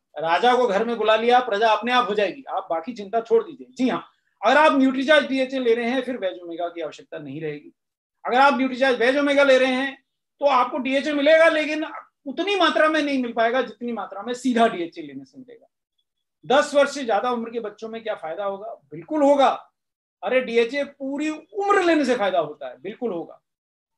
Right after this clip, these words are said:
सात साल के हाइपर एक्टिव बच्चे को दे सकते हैं? जी, बिल्कुल दे सकते हैं। ये हाइपर एक्टिविटी को बढ़ाएगा नहीं, बल्कि बच्चे को शायद थोड़ा शांत करेगा। किस एज से किस एज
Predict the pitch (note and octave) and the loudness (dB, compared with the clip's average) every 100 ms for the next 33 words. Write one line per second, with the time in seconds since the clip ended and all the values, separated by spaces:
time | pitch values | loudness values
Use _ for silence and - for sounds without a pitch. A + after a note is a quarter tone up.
0 | _ - G#3+ A#3+ D4+ - B3 C4 B3+ F#3 | _ -6 0 2 2 0 0 0 0 0
1 | E3+ C4 B3+ A#3 C4 G#3 G3+ C4 A#3+ A3 | -2 0 0 0 -6 -12 -12 -12 -10 -6
2 | G#3 G#3+ - A3+ F3+ D#3 C3+ D#3 C4+ A#3 | -6 -6 -12 -12 -12 -16 -16 -14 -10 -6
3 | G#3 G3 - A3 A3 G#3 D3+ F3 A3+ G#3+ | -6 -6 -14 -14 -12 -10 -8 -8 -8 -8
4 | - G3+ - G#3 C#3+ E3+ G#3+ G#3 G#3 A#3+ | -12 -20 -18 -12 -4 -2 0 0 -4 -14
5 | _ E3 F3+ E3+ E3+ E3+ F3 E3+ E3 - | _ -18 -14 -14 -14 -18 -14 -10 -10 -10
6 | D#3+ D3+ D#3+ G3+ A3 F3 E3 D#3+ _ _ | -12 -12 -12 -14 -14 -16 -16 -18 _ _
7 | _ _ _ _ _ _ - D#4 F4+ - | _ _ _ _ _ _ -6 -2 -2 -4
8 | - F4 C#4 D4+ D4+ D4+ C#4+ C#4+ C#4+ - | -10 2 6 6 4 -2 -4 -2 -6 -6
9 | B3 A3 | -6 -4